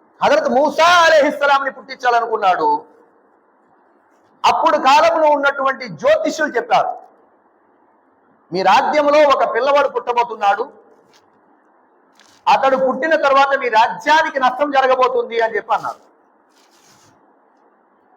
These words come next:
ఎలాంటి నాయకుడైనా తన కుర్చీకి తేడా వస్తుందంటే కొద్దిగా భయం వేస్తది. ఏ, ఏ పొజిషన్ అయినా మీరు చూసుకోండి,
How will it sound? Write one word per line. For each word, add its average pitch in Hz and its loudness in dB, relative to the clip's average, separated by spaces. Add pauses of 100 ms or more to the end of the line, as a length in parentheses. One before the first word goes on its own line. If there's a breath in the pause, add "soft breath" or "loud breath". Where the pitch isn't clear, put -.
(640)
ఎలాంటి 233 2
నాయకుడైనా 254 0 (1040)
తన 226 0
కుర్చీకి 254 -4
తేడా 269 2
వస్తుందంటే 269 -2
కొద్దిగా 254 -4
భయం 226 0
వేస్తది. 233 -2 (2250)
ఏ, 190 0
ఏ 269 2
పొజిషన్ 277 0
అయినా 285 2
మీరు 254 -10
చూసుకోండి, - -8